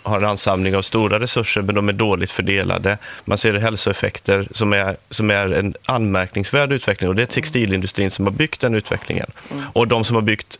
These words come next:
Speaker 1: te-, textilindustrin, det är, det är i stort sett kvinnor, för det är åttio procent ungefär av arbetarna i textilindustrin som är kvinnor. De har byggt den bangladeshiska ekonomin, och det är det vi ska stödja.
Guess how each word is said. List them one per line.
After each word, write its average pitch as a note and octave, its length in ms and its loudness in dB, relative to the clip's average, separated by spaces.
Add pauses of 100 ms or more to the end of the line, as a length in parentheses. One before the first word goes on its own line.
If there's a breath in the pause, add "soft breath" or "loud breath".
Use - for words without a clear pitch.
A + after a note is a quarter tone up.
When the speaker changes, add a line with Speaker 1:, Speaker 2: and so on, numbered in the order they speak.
(160)
Speaker 1:
te-, A2 180 0
textilindustrin, G#2 1000 0
det G#2 200 4
är, G2 180 2 (320 soft breath)
det B2+ 80 4
är A2+ 160 4
i G2 120 -2
stort - 260 -2
sett F2+ 140 0
kvinnor, F#2+ 340 2
för G#2 100 -4
det G2 40 2
är F#2+ 60 4
åttio - 200 -4
procent F#2+ 360 -2
ungefär F#2+ 280 0
av F2+ 120 2
arbetarna F#2 600 0
i - 80 -2
textilindustrin F#2+ 680 -2
som F#2+ 160 -2
är F#2 40 2
kvinnor. F2+ 320 0
De A2+ 160 2
har A#2 80 2
byggt G#2 240 -2
den F#2+ 100 -2
bangladeshiska F#2+ 600 -2
ekonomin, G#2 580 0
och - 440 -4
det A2 80 4
är A2 40 2
det B2+ 240 2
vi B2 100 0
ska A#2 140 -4
stödja. G2+ 380 0